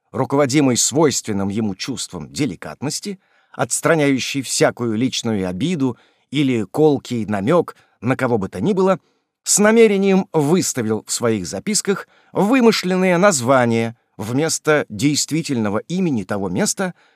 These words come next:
которое было театром его наблюдений. К этому предположению, между прочим, привело нас одно маленькое обстоятельство,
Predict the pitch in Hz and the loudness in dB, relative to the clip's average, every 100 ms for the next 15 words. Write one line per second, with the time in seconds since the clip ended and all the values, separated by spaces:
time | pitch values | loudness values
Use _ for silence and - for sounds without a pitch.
0 | _ - - 220 196 180 165 - 165 165 | _ 0 4 4 4 4 0 0 0 0
1 | 135 135 110 104 107 98 87 73 62 - | -2 -2 -2 -4 -4 -6 -8 -12 -16 -20
2 | _ _ _ _ _ _ _ - 147 156 | _ _ _ _ _ _ _ 0 2 2
3 | 147 135 117 117 - 104 92 147 151 104 | 2 0 0 -2 -4 -4 -2 -2 -2 -2
4 | 95 87 101 131 156 120 - _ _ _ | -4 -6 -4 -2 -2 -4 -8 _ _ _
5 | - 147 139 170 175 160 - 151 165 156 | -2 2 4 4 2 0 0 -2 0 2
6 | 160 170 160 143 151 - 151 - 143 156 | 2 2 0 2 0 0 -2 -2 -2 0
7 | 170 104 65 - - - | 0 -2 -6 -14 -16 -18